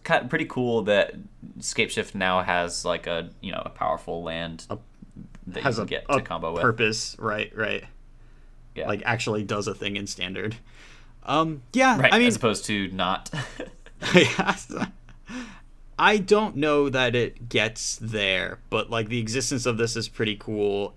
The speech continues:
Speaker 2: And even, I mean, it is kind of, like, it's only gonna be in Standard with Scapeshift until rotation. But I'm wondering if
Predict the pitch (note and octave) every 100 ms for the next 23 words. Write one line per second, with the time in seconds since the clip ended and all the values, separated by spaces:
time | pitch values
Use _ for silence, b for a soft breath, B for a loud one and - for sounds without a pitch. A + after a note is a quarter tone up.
0 | - A#2 A#2 A2+ A#2 - A#3 C4 A#3 F#3+
1 | - - - - - - D3+ F3+ E3 D#3
2 | E3 B2+ A#2 - - - C3 A#2 A#2 C3
3 | A#2+ A#2+ C3 C3 A#2+ A#2 G#2 A2+ G2+ -
4 | G#2+ G#2 G#2 G#2+ - G#2 G#2+ - G2+ -
5 | - A2+ A2+ G2+ G2+ F#2+ G#2+ G#2+ - F#2+
6 | A2+ B B B B C3+ B2 B2+ C3+ C3
7 | C3 A#2 A2+